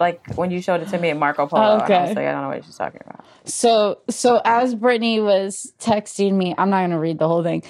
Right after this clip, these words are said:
Speaker 2: As Brittany was texting me about community, I was literally reading this part of a book. It's from, this is like, she's quoting somebody else. She's quoting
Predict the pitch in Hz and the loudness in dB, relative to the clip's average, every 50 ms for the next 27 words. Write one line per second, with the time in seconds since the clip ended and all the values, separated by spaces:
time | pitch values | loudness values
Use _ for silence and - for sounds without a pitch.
0 | - - - - - - 214 226 208 240 247 240 233 226 226 220 233 208 208 - | -16 -20 -14 -2 2 2 2 4 4 4 4 4 4 4 2 4 2 2 2 0
1 | - 190 196 196 185 180 170 175 170 170 175 - 170 170 170 165 160 160 151 - | 0 0 2 4 2 2 2 2 2 2 0 -2 -2 0 2 2 2 0 0 0
2 | - 180 180 180 185 190 185 190 175 185 196 190 196 202 202 208 208 202 180 180 | 2 2 2 2 2 0 0 0 0 2 2 2 2 2 2 2 2 2 0 0
3 | 180 175 170 180 175 175 170 170 165 165 170 - _ _ _ _ _ _ _ _ | 0 0 0 0 -2 -2 -2 -2 -4 -4 -6 -8 _ _ _ _ _ _ _ _
4 | _ _ _ _ - - _ _ _ _ _ _ - 190 185 180 _ - - 196 | _ _ _ _ -20 -20 _ _ _ _ _ _ -8 -8 -8 -8 _ 0 2 2
5 | 190 190 - - _ - - 202 175 180 180 - - 180 170 170 170 160 170 175 | 2 2 -2 -8 _ -4 0 2 2 2 2 0 0 0 0 0 0 0 0 0
6 | 165 165 170 - - - 170 175 170 170 - _ _ _ _ - - - - - | 0 0 -2 -6 -6 -4 -2 -2 -2 -2 -6 _ _ _ _ -20 -18 -14 -14 -12
7 | - - - 180 180 180 185 180 175 170 170 170 175 175 165 - _ _ _ _ | -8 -4 0 2 2 2 2 2 2 0 0 -2 -2 -4 -4 -8 _ _ _ _
8 | _ _ _ _ _ _ _ _ _ _ _ _ _ _ _ _ _ _ - 220 | _ _ _ _ _ _ _ _ _ _ _ _ _ _ _ _ _ _ 0 0
9 | 240 - 254 247 233 226 202 202 - - - 226 208 - - - 247 233 220 202 | 2 4 4 4 6 4 4 2 0 0 0 0 0 0 -2 0 2 2 4 2
10 | 202 202 196 185 208 185 175 160 143 147 139 127 139 151 151 131 127 170 160 - | 2 0 0 0 -2 0 0 0 0 -2 -2 -2 0 0 0 0 -2 -4 -6 -8
11 | - - - _ - - - 208 202 190 - - 220 196 190 196 185 190 185 185 | -12 -14 -14 _ -8 -2 0 0 0 0 0 0 2 2 2 2 2 2 2 2
12 | 180 180 180 180 175 | 0 0 0 0 -2